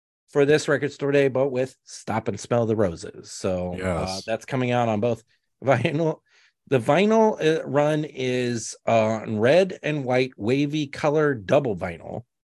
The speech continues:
Speaker 2: Ooh.
Speaker 1: And, uh, as a run of twenty-five hundred. Um, and the price of that,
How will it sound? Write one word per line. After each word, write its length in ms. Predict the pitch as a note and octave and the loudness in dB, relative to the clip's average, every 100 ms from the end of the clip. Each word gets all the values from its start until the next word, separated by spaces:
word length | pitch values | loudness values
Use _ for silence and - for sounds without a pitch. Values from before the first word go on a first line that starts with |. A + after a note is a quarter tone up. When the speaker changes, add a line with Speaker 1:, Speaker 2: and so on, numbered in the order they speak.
| - | -4
Speaker 2:
Ooh. 640 | G2+ A2 B2 F#2 E2+ D#2 E2 - | 2 6 8 6 4 0 -6 -6
Speaker 1:
And, 440 | A#2+ A#2 A2+ A2 | -2 0 0 0
uh, 380 | - A2 A2 A2 | -2 0 0 -2
as 240 | - A#2+ A#2+ | 0 0 2
a 60 | |
run 240 | A#2 C3 B2 | 0 0 0
of 100 | G#2+ | -2
twenty-five 840 | - D3 B2+ C3 A#2+ A2+ G#2+ F2+ - _ _ | -4 -4 -2 0 2 2 0 -4 -18 _ _
hundred. 420 | A2 F2+ D#2 - _ _ _ _ _ _ - | -6 -4 -8 -14 _ _ _ _ _ _ -10
Um, 320 | G2+ G2 G2 - | -6 -6 -8 -6
and 380 | A#2 A2 G#2+ | -2 0 -2
the 60 | G2+ | -4
price 280 | - D#3+ D#3 | 0 0 2
of 80 | D3 | 2
that, 280 | C#3+ C#3 | 2 2